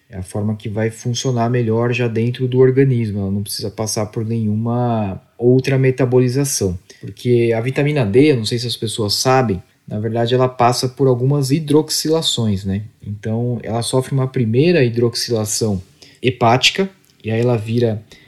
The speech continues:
a vinte e cinco hidroxivitamina D, e aí depois ela sofre uma segunda hidroxilação no fígado, eh, no rim, desculpa,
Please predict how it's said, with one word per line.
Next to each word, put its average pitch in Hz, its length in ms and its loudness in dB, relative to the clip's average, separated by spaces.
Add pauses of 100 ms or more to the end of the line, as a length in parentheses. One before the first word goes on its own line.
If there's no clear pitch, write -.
(120)
a 107 120 -4
vinte 120 240 2
e 135 60 -2
cinco 180 460 2
hidroxivitamina 113 1120 0
D, 98 280 0 (440)
e - 80 -4
aí 117 60 2
depois 127 340 4
ela 156 140 2
sofre 156 280 0
uma 156 160 -4
segunda 151 640 2
hidroxilação 135 920 2
no 123 100 0
fígado, 127 580 0 (320)
eh, 110 240 -2
no 110 120 2
rim, 127 200 4
desculpa, 135 540 -2